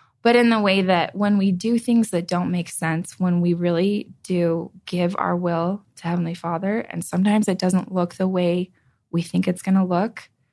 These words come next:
That was a big thing when we decided to be open with this story. And that was for Neil s-, a way bigger sacrifice than for me. He sacrificed so much of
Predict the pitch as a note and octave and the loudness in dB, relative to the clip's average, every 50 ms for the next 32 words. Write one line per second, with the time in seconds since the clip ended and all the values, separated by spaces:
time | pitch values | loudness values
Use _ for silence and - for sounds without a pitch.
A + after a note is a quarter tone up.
0 | _ _ _ _ _ F3 E3+ F#3+ - F#3 F3 F3 F#3 F3+ - - - F#3 F#3 F#3 | _ _ _ _ _ -2 0 0 0 0 0 0 0 -2 -2 -2 0 0 2 2
1 | F3+ F3 E3+ F3 - - - F3 F#3 F3+ F3 E3+ - - F3 F3+ F#3 F3 F3 F3 | 2 0 0 -2 -4 -8 -8 -2 0 0 0 0 -2 -2 -2 0 0 0 -2 -2
2 | - - - F#3 F#3 F3 E3+ E3+ - E3 - - E3 E3 - F3 F3 F3 E3+ E3+ | -6 -10 -6 -2 -2 -2 -2 -4 -6 -10 -6 -6 -6 -4 -2 -2 -2 -2 -4 -6
3 | - E3 - - - - E3 E3 E3+ E3+ F3 E3+ E3 D#3+ - - F3 F3 - - | -8 -10 -10 -10 -8 -6 -6 -4 -4 -4 -4 -4 -4 -4 -4 -6 -6 -8 -8 -12
4 | - - F3+ F3 F3+ F3 E3+ E3 F3 - - - - - _ - - F#3 F3+ F#3 | -6 -4 -2 0 0 0 0 0 -2 -6 -8 -12 -12 -14 _ -6 -4 -4 -2 -4
5 | G3 G3 G#3+ G#3 G3 F#3+ F3+ F3 F3 F3 E3 E3 - F3 E3+ - E3+ F3+ - - | 0 0 2 2 2 2 2 0 0 0 -4 -2 -2 -4 -4 -4 -8 -10 -8 -10
6 | - - - - - G3 - - - - - - G3+ G3+ - - G3+ G3 F#3 - | -10 -10 -12 -16 -16 -16 -14 -12 -10 -10 -10 -10 -12 -16 -16 -10 -8 -6 -6 -6
7 | - F#3 - - F3+ - - - - - - - - F#3+ F#3 F3 F3 F3 - D#3+ | -8 -8 -8 -10 -10 -10 -10 -10 -10 -12 -16 -6 -2 -2 0 0 0 -2 -2 -4
8 | D#3+ F3 | -6 -6